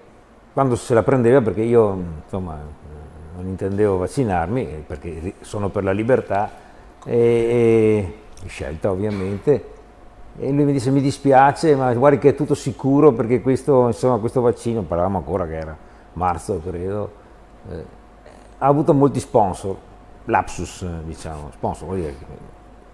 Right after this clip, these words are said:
vuol dire che abbiamo fatto in modo che venisse, ma ben autorevoli autori hanno constatato, cioè gente che, insomma, Peter Doshi, insomma,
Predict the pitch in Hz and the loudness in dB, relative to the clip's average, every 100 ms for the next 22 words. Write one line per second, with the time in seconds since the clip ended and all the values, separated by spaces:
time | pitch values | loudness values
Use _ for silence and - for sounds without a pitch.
0 | - - - 104 117 101 101 110 120 110 | -20 -20 -12 -2 0 0 0 2 0 4
1 | 123 123 135 127 104 107 107 - - - | 6 6 4 4 4 4 0 -4 -18 -20
2 | - - - 98 104 131 101 92 92 127 | -20 -14 -4 -2 0 0 -2 -2 4 6
3 | 123 117 113 110 120 117 107 95 - 139 | 8 8 8 8 8 8 6 4 6 8
4 | 160 123 117 110 - - - - - - | 10 8 4 0 -6 -18 -20 -20 -20 -20
5 | - - - - 110 95 - 92 107 107 | -20 -20 -20 -4 -2 0 0 2 4 4
6 | 95 98 87 85 78 73 110 113 101 87 | 2 -2 -2 -6 -12 0 2 2 2 0
7 | 85 85 80 92 80 69 - - - - | -2 -4 -6 -8 -10 -14 -20 -20 -20 -14
8 | 90 98 82 76 90 90 78 90 78 | -8 -6 -6 -8 -10 -10 -12 -10 -12